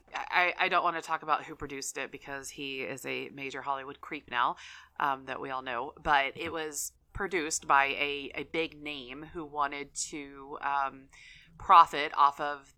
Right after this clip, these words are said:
Speaker 1: the slasher, you know, craze back then.
Speaker 2: Mm-hmm.
Speaker 1: And I just feel like The Burning is a step up from almost, like, even from Friday thirteenth. I think The Burning is a step up from the, from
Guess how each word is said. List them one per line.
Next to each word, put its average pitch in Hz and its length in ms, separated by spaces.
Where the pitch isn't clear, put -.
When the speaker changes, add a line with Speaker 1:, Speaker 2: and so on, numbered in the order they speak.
Speaker 1:
the 147 140
slasher, 143 600
you 160 100
know, 131 120
craze 156 440
back - 300
then. 131 300
Speaker 2:
Mm-hmm. 92 300
Speaker 1:
And 170 460
I 180 140
just 196 240
feel 214 120
like 185 420
The 175 100
Burning 156 460
is 143 220
a 139 60
step - 560
up 147 300
from 143 440
almost, 139 580
like, 151 200
even 208 260
from 165 300
Friday 147 300
thirteenth. 139 460
I 160 160
think 175 200
The 143 60
Burning 135 360
is 131 160
a 143 40
step - 320
up 127 220
from - 140
the, 135 120
from 156 240